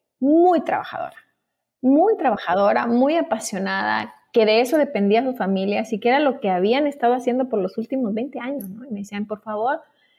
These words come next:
no nos vaya a correr". Y yo decía, "Oigan, yo llegué solita con mi, con mi cuaderno, ¿no? <laughs> A liderar un equipo de más de setenta personas".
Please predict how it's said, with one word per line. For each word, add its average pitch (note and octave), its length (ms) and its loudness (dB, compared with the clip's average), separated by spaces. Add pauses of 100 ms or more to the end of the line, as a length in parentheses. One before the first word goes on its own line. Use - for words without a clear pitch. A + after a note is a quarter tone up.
(260)
no C4 100 0
nos D#4+ 140 0
vaya D#4+ 160 2
a D#4+ 60 -6
correr". A#3+ 300 0
Y A3+ 40 0
yo G#3+ 60 0
decía, G3+ 200 -2
"Oigan, A3+ 280 2
yo A3+ 80 4
llegué C4 260 2
solita A#3 680 0
con G3 340 0
mi, F#3 360 -4
con G3+ 160 2
mi G3 100 2
cuaderno, A3+ 760 0
¿no? - 180 -10
<laughs> A#3 440 -2
A A#3 80 0
liderar G#3+ 400 4
un B3+ 80 4
equipo A#3+ 320 2
de A3+ 60 2
más G#3 200 0
de C4 80 0
setenta A#3 320 -2
personas". G#3 440 -10